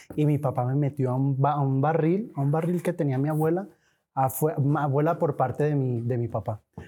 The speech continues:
afuera del baño, porque no, no teníamos así como que para que se le baje la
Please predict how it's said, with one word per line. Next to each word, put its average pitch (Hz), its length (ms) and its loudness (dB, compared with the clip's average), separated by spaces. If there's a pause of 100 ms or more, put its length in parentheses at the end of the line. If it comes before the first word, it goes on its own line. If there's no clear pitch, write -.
(120)
afuera 139 420 2
del 147 160 4
baño, 139 320 2
porque 143 260 -2
no, 123 220 -2
no 117 140 0
teníamos 123 380 0
así 127 200 -2
como 117 200 -2
que 120 120 -4
para 113 220 -2
que 120 100 -4
se 123 100 -2
le 120 100 2
baje 107 280 -2
la 110 140 0